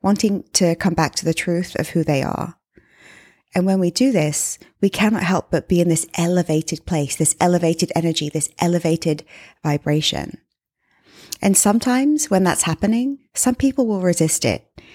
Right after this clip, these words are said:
It can hurt. It can be like a trigger for them to go, "Oh, I guess everything's going right in her life or his life. That's why they're so happy. And it's not going right for me."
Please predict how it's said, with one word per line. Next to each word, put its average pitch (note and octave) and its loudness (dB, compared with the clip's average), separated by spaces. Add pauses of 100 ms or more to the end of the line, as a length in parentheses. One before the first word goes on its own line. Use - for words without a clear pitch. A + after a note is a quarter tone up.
(180)
It A3+ 2
can G3 0
hurt. - -2
It G3 -2
can G3 0
be A3+ -4
like G3+ 0
a F3 -2
trigger F3+ -2
for - -4
them D3+ 0
to E3 0
go, D#3 0
"Oh, G3+ 0 (420)
I F#3 2
guess F#3 2
everything's F#3+ 2
going F3 0
right E3 0
in D#3+ 0
her G#3+ 2
life E3+ -2
or E3 0
his G#3 2
life. D#3 -2 (540)
That's - 0
why E3+ 2
they're E3 2
so E3 0
happy. E3 -2 (640)
And F3 2
it's - 0
not F#3 -2
going E3 0
right D3 -6 (180)
for - -8
me." D3+ -10